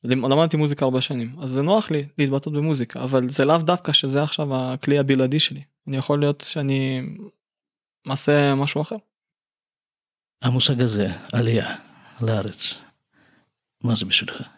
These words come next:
Speaker 1: לא יודע.
Speaker 2: מה זה עלייה לארץ ומה זה עלייה אישית?
Speaker 1: עלייה אישית, אה, תראה, אני, אני אגיד לך משהו.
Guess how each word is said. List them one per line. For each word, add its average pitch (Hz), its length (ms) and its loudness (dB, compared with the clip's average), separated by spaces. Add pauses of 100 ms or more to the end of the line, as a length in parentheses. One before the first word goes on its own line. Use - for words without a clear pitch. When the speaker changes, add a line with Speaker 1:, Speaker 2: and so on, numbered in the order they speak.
(1900)
Speaker 1:
לא 131 140 6
יודע. 131 160 6 (1800)
Speaker 2:
מה 135 280 2
זה 123 140 0 (100)
עלייה 123 320 0
לארץ 123 680 0
ומה 113 560 -4
זה 123 180 -8 (140)
עלייה 113 500 -2 (260)
אישית? - 380 -2 (520)
Speaker 1:
עלייה 160 340 2
אישית, 185 480 -4 (100)
אה, 135 300 2 (1300)
תראה, 160 280 2 (240)
אני, 135 720 2
אני 127 80 0
אגיד 151 120 2
לך 147 100 -4
משהו. 127 320 -4